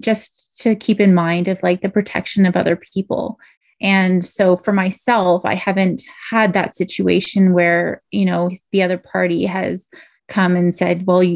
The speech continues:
you can't share our story because, or you can't share your side of the story."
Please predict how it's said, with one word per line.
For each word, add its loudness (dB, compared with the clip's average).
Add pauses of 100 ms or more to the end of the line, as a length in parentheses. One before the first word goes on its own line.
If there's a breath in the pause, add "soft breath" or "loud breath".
you 0
can't 0
share 0
our 0
story 0
because, -4
or 2
you 0
can't -2
share -2
your 2
side -4
of -2
the -2
story." -6